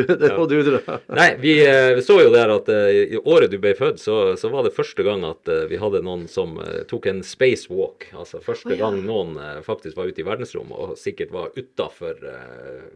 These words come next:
Speaker 2: fartøyet.
Speaker 3: Mm.
Speaker 2: Så den, eh, det, der kom den inn, rett og slett. Mm, for å få litt romfartshistorie med
Speaker 1: Mm.
Speaker 2: i det her også.
Speaker 1: Ja.
Speaker 2: Mm.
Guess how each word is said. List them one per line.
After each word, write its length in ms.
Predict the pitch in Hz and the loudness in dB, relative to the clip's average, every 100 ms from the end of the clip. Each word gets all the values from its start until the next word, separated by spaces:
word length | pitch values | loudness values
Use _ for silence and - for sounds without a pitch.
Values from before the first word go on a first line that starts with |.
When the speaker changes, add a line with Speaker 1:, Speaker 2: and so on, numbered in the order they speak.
| _ | _
Speaker 2:
fartøyet. 640 | - 107 - 98 82 - _ 220 | -10 -10 -4 -6 -6 -12 _ -14
Speaker 3:
Mm. 160 | 214 185 170 | -12 -14 -18
Speaker 2:
Så 220 | _ 98 101 | _ -4 -2
den, 160 | 101 | -2
eh, 560 | 101 95 92 90 92 87 87 92 _ | -6 -6 -10 -12 -12 -14 -16 -20 _
det, 160 | 123 120 | 0 0
der 160 | 120 - | -2 -6
kom 180 | 107 90 | -6 -4
den 160 | 95 78 | -4 -4
inn, 160 | - - - | -10 -20 -18
rett 160 | 90 76 | -16 -16
og 140 | 69 | -20
slett. 240 | - _ _ - | -20 _ _ -18
Mm, 400 | 78 73 101 - | -18 -18 -20 -20
for 80 | |
å 60 | - | -10
få 120 | 98 87 | -8 -6
litt 80 | 95 | -4
romfartshistorie 1300 | 104 107 107 - - 101 95 95 95 104 87 - | -6 -4 -6 -6 -10 -4 -2 -2 -8 -10 -10 -8
med 160 | 113 98 | -6 -6
Speaker 1:
Mm. 0 | |
Speaker 2:
i 100 | 73 80 | -10 -16
det 80 | |
her 160 | 76 - | -18 -20
også. 240 | - - | -20 -20
Speaker 1:
Ja. 160 | - 82 | -20 -18
Speaker 2:
Mm. 160 | 95 | -18